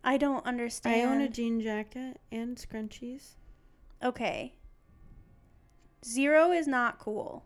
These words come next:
Speaker 1: So, the average rating for denim jackets, a seven.
Speaker 2: 'Cause that's pretty cool.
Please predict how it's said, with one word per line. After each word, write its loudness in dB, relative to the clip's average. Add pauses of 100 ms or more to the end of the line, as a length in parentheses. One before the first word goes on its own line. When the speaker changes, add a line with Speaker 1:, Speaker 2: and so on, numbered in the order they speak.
(120)
Speaker 1:
So, 4 (560)
the 2
average 6
rating 6
for 0
denim 2
jackets, 4
a -4
seven. 2 (460)
Speaker 2:
'Cause 0
that's -4
pretty 4
cool. -6